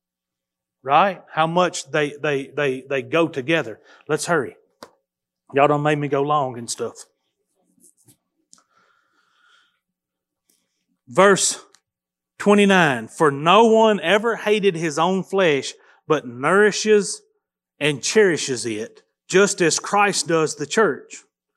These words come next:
because we are members of His body." We are members of His body.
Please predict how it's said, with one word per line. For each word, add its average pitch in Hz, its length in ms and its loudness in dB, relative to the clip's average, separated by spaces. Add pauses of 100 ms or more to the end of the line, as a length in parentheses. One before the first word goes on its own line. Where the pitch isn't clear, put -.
(460)
because 165 500 2
we 196 380 2
are 202 340 0
members 156 840 -4 (120)
of 185 260 0
His 208 360 2
body." 135 720 -4 (1900)
We 202 360 4
are 202 340 4
members 180 1040 0 (540)
of 220 400 6
His 208 400 4
body. 143 600 -2